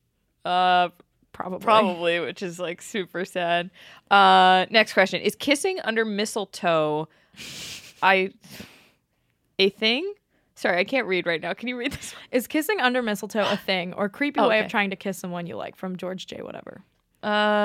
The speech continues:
Speaker 2: I think it
Speaker 1: what
Speaker 2: can
Speaker 1: do you
Speaker 2: be
Speaker 1: think?
Speaker 2: cute if the
Speaker 1: Yep.
Speaker 2: person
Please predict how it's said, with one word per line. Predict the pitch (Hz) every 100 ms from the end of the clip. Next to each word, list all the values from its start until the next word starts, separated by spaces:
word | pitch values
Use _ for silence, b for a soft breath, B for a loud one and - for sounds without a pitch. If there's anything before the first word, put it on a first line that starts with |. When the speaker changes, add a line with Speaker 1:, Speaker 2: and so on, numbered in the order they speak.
| 208 208 202
Speaker 2:
I | 240 302
think | 440 392
it |
Speaker 1:
what | -
Speaker 2:
can | 226
Speaker 1:
do |
you | 220
Speaker 2:
be |
Speaker 1:
think? | 202 175
Speaker 2:
cute | 220 185 202 - _ _
if | 247 262
the | 262
Speaker 1:
Yep. | 262 247
Speaker 2:
person | 240 254 240 233